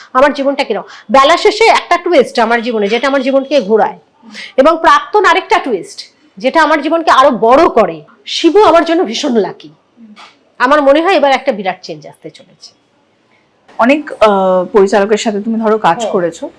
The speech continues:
Speaker 2: এমন কেউ যার সাথে কাজ করা হয়ে ওঠেনি যেটা তুমি করতে চাও? সেটা এখানে হতে পারে বা বলিউডে হতে পারে।
Speaker 1: আমি বনশালির ছবিতে একটা কাজ করতে চাই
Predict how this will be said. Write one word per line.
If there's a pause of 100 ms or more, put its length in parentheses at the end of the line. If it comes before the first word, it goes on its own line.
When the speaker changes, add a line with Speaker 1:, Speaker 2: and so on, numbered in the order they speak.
(300)
Speaker 2:
এমন
কেউ
যার
সাথে
কাজ
করা
হয়ে
ওঠেনি
যেটা
তুমি
করতে
চাও?
সেটা
এখানে
হতে
পারে
বা
বলিউডে
হতে
পারে। (440)
Speaker 1:
আমি
বনশালির
ছবিতে
একটা
কাজ
করতে
চাই